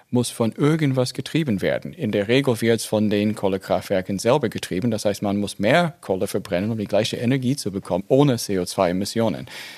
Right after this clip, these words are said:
Man reduziert deren Effizienz deutlich und dadurch erhöht man den Preis davon.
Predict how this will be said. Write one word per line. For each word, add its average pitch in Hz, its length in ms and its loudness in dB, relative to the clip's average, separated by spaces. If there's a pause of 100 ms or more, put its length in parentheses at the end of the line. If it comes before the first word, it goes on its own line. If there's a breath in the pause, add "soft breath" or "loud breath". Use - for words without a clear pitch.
(140 loud breath)
Man 101 100 -4
reduziert 131 720 0
deren 113 260 0
Effizienz 95 800 -4 (160)
deutlich 143 800 -2 (840 loud breath)
und 120 480 4 (140)
dadurch 120 420 4
erhöht 117 300 2
man 101 180 0
den 95 160 0
Preis 170 360 2
davon. 101 560 0